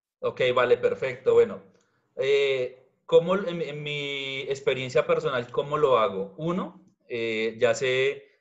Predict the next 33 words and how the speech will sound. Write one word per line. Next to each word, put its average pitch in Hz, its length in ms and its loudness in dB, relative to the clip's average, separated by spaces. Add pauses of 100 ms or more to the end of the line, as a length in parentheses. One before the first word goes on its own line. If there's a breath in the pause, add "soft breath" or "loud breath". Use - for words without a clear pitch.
(140 soft breath)
alrededor 120 380 4
de 120 80 6
dos 135 200 4
años 127 320 -2
inicié 120 380 -8
con 123 140 -2
una 123 200 -6
comunidad, 131 840 -4
lo 110 120 -6
hice 117 600 -2 (380)
ya 110 200 -2
como 123 200 -6
a 131 40 -6
modo 110 300 -4
más 120 340 -2
de, 120 920 4 (1300)
como 123 300 -4
de 117 60 -2
poder 117 260 0
compartir 143 540 -2
mi 131 80 -8
experiencia 127 520 0
también 113 360 -6
en, 127 260 -10
en 117 160 -10
Bitcoin. 123 400 -6
Inicié 123 260 -12
una 113 180 -8
comunidad 127 460 -8
que 131 80 -18
se 117 140 -16
llama 104 260 -4
Bitcionaries 143 680 -6